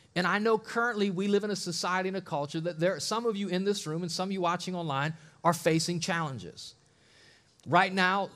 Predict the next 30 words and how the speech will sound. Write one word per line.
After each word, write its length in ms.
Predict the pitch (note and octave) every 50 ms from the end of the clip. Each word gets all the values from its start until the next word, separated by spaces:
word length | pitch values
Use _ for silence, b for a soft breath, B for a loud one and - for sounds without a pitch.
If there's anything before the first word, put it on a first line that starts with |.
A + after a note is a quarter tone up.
| - -
statistics 720 | - - - - E3 D3+ - G#3 G3+ F#3+ - F#3+ F3+ - -
tell 240 | - F#3+ F3 F3 F#3
us 180 | F#3+ E3 -
that 140 | F3 D3+ C#3
there 160 | D#3 E3+ E3+
are 160 | E3+ E3+ E3
more 400 | D#3 D#3+ D#3 D#3+ F3 F#3 F#3+ F#3+
people 360 | F#3 - - G3 F#3+ F3 F3+ E3
living 380 | D3+ D#3+ F3+ F3+ F#3+ F#3+ F3+
in 140 | E3+ F3+ F3+
their 100 | F3+ F#3
parents' 340 | - E3 F3+ F3+ F#3+ F#3 -
basement, 400 | - D#3+ D#3+ E3 E3 - F3 D3+
young 200 | D#3+ E3 F#3 F#3
adults 320 | E3+ F3 E3+ F3 E3+ -
living 220 | D#3 E3 E3 F3+ E3+
in 80 | E3+
their 100 | E3+ E3+
parents' 280 | E3+ F3 E3+ E3+ F3 E3
basement, 440 | - D3 D3 D3+ D3 - D#3+ D#3 -
even 200 | G3 F#3+ G3 F#3+
though 140 | F#3+ F#3
they 120 | F3+ F#3 E3+
have 220 | F3 F3 E3 C#3+
one, 300 | C3 C#3+ D#3+ E3 F3 F3+
two, 240 | E3+ - F#3+ F#3+ F3+
and 100 | E3+ C#3
sometimes 520 | - F3 E3+ D#3+ D#3+ D#3+ E3 E3 D3 -
three 320 | - - D#3 D#3 E3 E3 E3
degrees. 680 | D#3+ D3+ D3 D#3+ D#3 D3+ C3 G2 D#2 - - - -